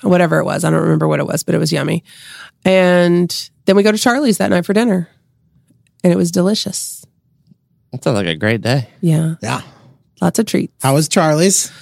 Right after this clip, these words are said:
Speaker 1: Charlie's was wonderful.
Speaker 3: Better than Le Cellier?
Speaker 1: Certainly better
Speaker 3: Yeah.
Speaker 1: than Le Cellier. I knew, I mean, I knew it would be
Speaker 3: Did you get
Speaker 1: better.
Speaker 3: the escargot? Or
Speaker 1: No.
Speaker 3: the lobster bisque?
Speaker 1: No, I thought about the lobster bisque, but I ended up, I went with a Caesar salad instead, and it was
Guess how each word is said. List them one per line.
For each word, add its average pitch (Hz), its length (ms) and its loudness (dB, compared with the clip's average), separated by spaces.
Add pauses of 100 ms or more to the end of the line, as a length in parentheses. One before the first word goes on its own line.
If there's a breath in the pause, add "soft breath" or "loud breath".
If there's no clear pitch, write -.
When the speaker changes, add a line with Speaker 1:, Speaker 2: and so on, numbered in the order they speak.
(140 loud breath)
Speaker 1:
Charlie's 233 320 2
was 285 140 0
wonderful. 233 680 2 (280 soft breath)
Speaker 3:
Better 151 320 4
than 143 400 2 (160)
Le 147 100 4
Cellier? 135 600 0 (320 loud breath)
Speaker 1:
Certainly 190 380 4
better - 240 -6
Speaker 3:
Yeah. - 100 -8
Speaker 1:
than - 100 -8
Le - 80 -4
Cellier. - 380 -8
I 220 160 2
knew, 226 180 4
I 185 140 0
mean, 160 200 0
I 127 80 -2
knew 131 160 -2
it - 100 -10
would - 140 -6
be - 140 -6
Speaker 3:
Did 165 120 -6
you 156 80 0
get 175 60 2
Speaker 1:
better. - 120 0
Speaker 3:
the 208 60 0
escargot? 156 440 -4 (580)
Or 175 120 4
Speaker 1:
No. 185 60 4
Speaker 3:
the 175 120 2
lobster 165 380 0
bisque? 151 300 -4 (340)
Speaker 1:
No, 277 160 4 (180)
I 233 40 0
thought 339 180 4
about 359 220 2
the 330 60 2
lobster 254 360 2
bisque, 175 300 2
but 190 100 4
I 190 40 4
ended 208 300 4
up, 208 280 0
I 196 100 2
went 214 160 2
with 208 160 2
a 202 160 4
Caesar 202 300 2
salad 196 400 2
instead, 196 500 2
and 196 180 4
it 233 80 4
was 226 300 2